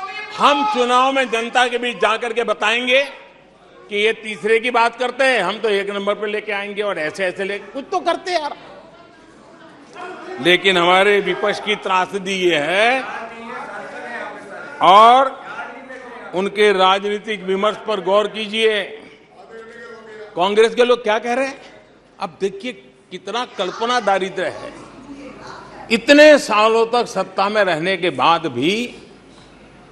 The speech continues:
क्या अनुभवताहीन बातें सुनने को मिल रही है जी। क्या कहते हैं ये?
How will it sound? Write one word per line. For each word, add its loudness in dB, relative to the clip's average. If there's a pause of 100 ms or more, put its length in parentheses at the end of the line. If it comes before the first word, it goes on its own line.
(800)
क्या 6
अनुभवताहीन 2
बातें 2
सुनने 4
को -2
मिल 0
रही -4
है -14
जी। -16
क्या 2
कहते 2
हैं 0
ये? 0